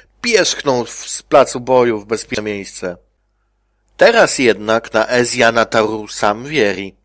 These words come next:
dzierżąc przerażający topór, który przed chwilą wyciągnął z siodła swojego wierzchowca.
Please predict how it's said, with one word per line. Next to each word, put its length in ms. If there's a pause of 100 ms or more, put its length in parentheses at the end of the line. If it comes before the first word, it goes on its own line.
(140)
dzierżąc 640
przerażający 840
topór, 540 (340)
który 300
przed 240
chwilą 360
wyciągnął 640 (180)
z 80
siodła 380
swojego 340
wierzchowca. 760